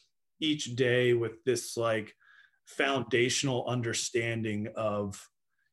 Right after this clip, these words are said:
you know, who you are and, and what is important in the world, then,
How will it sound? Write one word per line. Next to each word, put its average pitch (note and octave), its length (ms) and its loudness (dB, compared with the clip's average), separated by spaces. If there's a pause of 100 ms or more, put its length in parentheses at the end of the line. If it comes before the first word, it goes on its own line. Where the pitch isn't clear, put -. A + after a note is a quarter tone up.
(100)
you B2+ 100 -6
know, G#2 140 -2
who D#3 280 0
you C3 260 2
are G#2+ 300 2
and, G#2 260 -2
and A2 180 -4
what B2+ 260 2
is A#2+ 160 0
important A#2 720 -6
in A2 140 -6
the G2+ 80 -4
world, G#2 640 0 (520)
then, A#2+ 640 0